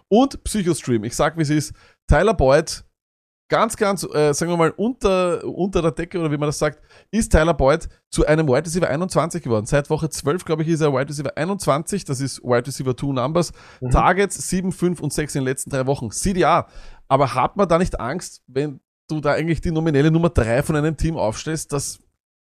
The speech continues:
Speaker 1: die, aber die,
Speaker 2: Ja.
Speaker 1: und die spielen gegen die Ravens, da könnte das
Speaker 2: Aber das ist
Speaker 1: Gamescript dann sein, also ich, ich, ich weiß ja nicht.
Speaker 2: Das ist schon seit Wochen das Problem. Also du hast, du hast Higgins-Wochen, Chase-Wochen, wobei die jetzt seltener geworden sind.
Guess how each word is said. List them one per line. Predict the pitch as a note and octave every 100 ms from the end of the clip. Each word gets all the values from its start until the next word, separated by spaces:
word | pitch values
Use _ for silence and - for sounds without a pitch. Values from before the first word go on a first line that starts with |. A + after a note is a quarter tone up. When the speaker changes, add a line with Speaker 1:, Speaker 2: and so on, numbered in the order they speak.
| -
Speaker 1:
die, | -
aber | E3+
die, | E3+
Speaker 2:
Ja. | E3+
Speaker 1:
und | C#3+
die | F3 F3+
spielen | G3+
gegen | F3+
die | D#3+
Ravens, | C#3+ C#3 F3+ G#3+ -
da |
könnte | D3 D#3+
das | D#3 C#3
Speaker 2:
Aber |
das | C#3+
ist |
Speaker 1:
Gamescript | E3 - F3+
dann | F3+
sein, | D#3+ E3 D#3+
also | C#3 F3
ich, | - E3
ich, | E3 D3+
ich | D#3+ D3 A#2+
weiß | D3+ B2+
ja | G#2+
nicht. | F#2+ - _ _ _ _ _
Speaker 2:
Das | C3+ C3+
ist | D3+
schon | F3+
seit | F3 D3
Wochen | G#2+ C3 D#3+
das | B2 -
Problem. | A2+ G#2+ G#2 G2+
Also | - B2
du | C3
hast, | C#3 C#3 _ -
du |
hast | C#3+ -
Higgins-Wochen, | C3 E3+ E3+ C3+ D3 D3 D#3
Chase-Wochen, | D#3 C#3 D3 C#3 C#3+ D#3 D#3
wobei | C#3 C#3+
die | D3
jetzt | C#3 -
seltener | D3 D3+ D3 A2+
geworden | A#2 A2 A2 A#2
sind. | C3 D3 D3+